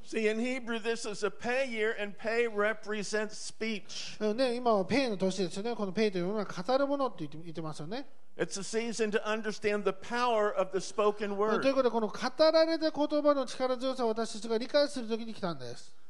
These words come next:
Speaker 1: See, every word God speaks has power.
Speaker 2: 神様が語る言葉は全部力ありますよね。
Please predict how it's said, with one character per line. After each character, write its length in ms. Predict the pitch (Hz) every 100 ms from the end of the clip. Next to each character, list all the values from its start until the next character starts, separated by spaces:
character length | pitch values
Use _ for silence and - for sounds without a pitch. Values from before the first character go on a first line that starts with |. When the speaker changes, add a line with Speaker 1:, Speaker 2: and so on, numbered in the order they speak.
| -
Speaker 1:
See, 180 | 220 220
every 340 | 254 262 254
word 320 | 247 240 214
God 320 | 214 247 -
speaks 500 | - - 202 208 -
has 300 | 226 226 226
power. 480 | - 254 294 285 254
Speaker 2:
神 220 | 240 294
様 240 | 262 254 220
が 220 | 202 240
語 100 | 262
る 60 | 254
言 120 | 254
葉 60 | 233
は 120 | 190
全 340 | - 302 370
部 80 | 330
力 320 | - 262 233
あ 60 | 208
り 60 |
ま 120 | 190 180
す 80 |
よ 80 | 170
ね。 240 | 180 254